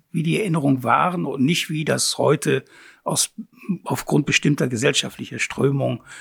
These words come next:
angebracht zu sein scheint oder nicht. Und das Buch ist auch in den Fußnoten eine Auseinandersetzung mit seinen Großnichten, denen er das Manuskript zu lesen gegeben hat und die fra-, ihn fragen. Und es stellt sich heraus,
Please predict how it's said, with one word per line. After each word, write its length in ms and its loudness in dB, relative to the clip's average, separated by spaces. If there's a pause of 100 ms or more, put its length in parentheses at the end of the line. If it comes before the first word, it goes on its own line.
(180)
angebracht 560 2
zu 120 -4
sein 260 -2
scheint 400 0
oder 220 -2
nicht. 340 -6 (1800)
Und 440 4
das 160 2
Buch 260 6
ist 300 0
auch 500 2
in 140 4
den 100 6
Fußnoten 580 4
eine 220 2
Auseinandersetzung 1080 2 (400)
mit 180 4
seinen 220 4
Großnichten, 880 0 (540)
denen 300 4
er 60 2
das 180 0
Manuskript 480 0
zu 100 0
lesen 300 4
gegeben 420 0
hat 140 -4
und 180 -4
die 80 -2
fra-, 440 -4
ihn 180 2
fragen. 560 0 (400)
Und 120 -2
es 100 2
stellt 200 4
sich 160 -2
heraus, 540 0